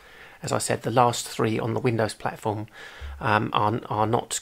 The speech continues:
given by the underlying operating system, and so they will always appear as zero zero zero. You can even completely remove those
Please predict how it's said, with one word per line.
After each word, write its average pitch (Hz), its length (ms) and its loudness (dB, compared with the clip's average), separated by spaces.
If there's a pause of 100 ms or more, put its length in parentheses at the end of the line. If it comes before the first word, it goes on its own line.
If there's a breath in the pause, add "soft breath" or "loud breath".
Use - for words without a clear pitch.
(120)
given 113 320 2
by 110 160 2
the 110 100 2
underlying 113 400 0
operating 120 400 0
system, 120 360 -4
and 113 100 -4
so 117 140 0
they 117 140 2
will 139 140 4
always 113 260 4
appear - 320 -2
as 101 120 -2
zero 110 300 0
zero 107 360 -4
zero. 107 400 -6 (680 loud breath)
You - 100 -4
can 135 100 0
even 120 480 2
completely 127 480 -2
remove 120 340 4
those 120 360 4